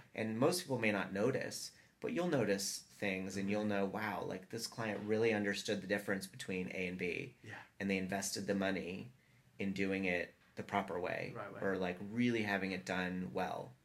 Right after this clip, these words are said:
Speaker 1: like, real stone and real, um, you know, all the,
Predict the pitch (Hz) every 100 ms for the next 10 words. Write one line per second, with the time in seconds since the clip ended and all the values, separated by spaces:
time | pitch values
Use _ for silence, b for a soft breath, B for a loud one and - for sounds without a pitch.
0 | - 95 - 104 107 101 - - 92 90
1 | 92 95 98 98 98 98 95 92 92 B
2 | B B B - 95 98 - 95 - _
3 | _ _ _ - 104 95 104 104 101